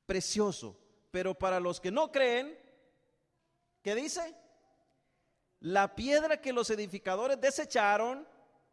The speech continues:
ha venido a ser la cabeza del ángulo". Bueno, aquí Jesús está diciendo, bueno, miren, para mis hijos,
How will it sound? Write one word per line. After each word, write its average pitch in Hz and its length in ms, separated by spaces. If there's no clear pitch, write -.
ha 233 140
venido 269 320
a 220 60
ser 311 380
la 147 240
cabeza 214 640
del 120 320
ángulo". 107 560
Bueno, 226 280
aquí 220 220
Jesús 208 260
está 196 180
diciendo, 156 460
bueno, 123 200
miren, 156 360
para 143 220
mis 202 340
hijos, - 840